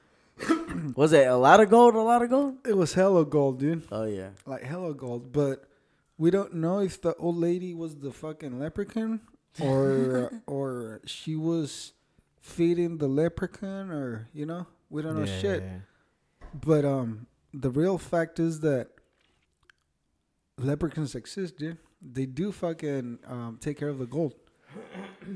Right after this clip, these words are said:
Speaker 2: And
Speaker 3: That's crazy how you, how that
Speaker 2: it's,
Speaker 3: shit happened, bro.
Speaker 2: this is not scary, but it's, it's something that, um,
Speaker 1: It's crazy. What
Speaker 2: <laughs>
Speaker 1: the fuck? You don't hear this shit, man,
Speaker 3: Okay.
Speaker 1: you know?
Speaker 2: And check this out. So the guy that used to rip off his eyebrows and eyelashes, he, um,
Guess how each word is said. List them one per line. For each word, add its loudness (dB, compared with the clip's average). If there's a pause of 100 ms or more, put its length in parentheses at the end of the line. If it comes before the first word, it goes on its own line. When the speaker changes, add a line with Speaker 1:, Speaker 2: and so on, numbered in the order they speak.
(420)
Speaker 2:
And -6
Speaker 3:
That's -6
crazy -2
how -2
you, -8 (100)
how -2
that 4
Speaker 2:
it's, -6
Speaker 3:
shit -4
happened, -8
bro. -8
Speaker 2:
this -2
is -6
not -4
scary, 0
but 0
it's, -2
it's -4
something -2
that, 4
um, -2 (100)
Speaker 1:
It's -10
crazy. 0
What 0
Speaker 2:
<laughs> 4
Speaker 1:
the 12
fuck? 8
You 6
don't 6
hear 8
this 4
shit, 0
man, -8
Speaker 3:
Okay. -10
Speaker 1:
you -10
know? -4
Speaker 2:
And 4
check 4
this 0
out. 4 (140)
So 4
the -8
guy 4
that 2
used -4
to -10 (160)
rip -2
off -2
his -2
eyebrows -4
and -8
eyelashes, -6 (600)
he, -4
um, -4